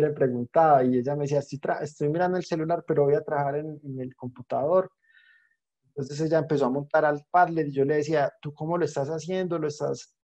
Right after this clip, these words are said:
eh, subiendo desde el computador? ¿Lo estás poniendo el enlace?". Pues era, teníamos que estar comunicados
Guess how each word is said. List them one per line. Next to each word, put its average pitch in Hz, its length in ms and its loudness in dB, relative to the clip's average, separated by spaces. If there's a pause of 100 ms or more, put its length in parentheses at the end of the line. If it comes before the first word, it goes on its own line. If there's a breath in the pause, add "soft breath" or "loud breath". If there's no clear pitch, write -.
eh, 160 280 -2
subiendo 165 460 -4
desde 139 140 0
el 139 60 -4
computador? 139 720 0
¿Lo 160 40 0
estás 147 220 -6
poniendo 147 340 -6
el 143 80 -4
enlace?". 151 400 -4
Pues - 420 -6
era, 156 280 -4
teníamos 160 480 -6
que 151 80 -8
estar 160 280 -2
comunicados 147 920 0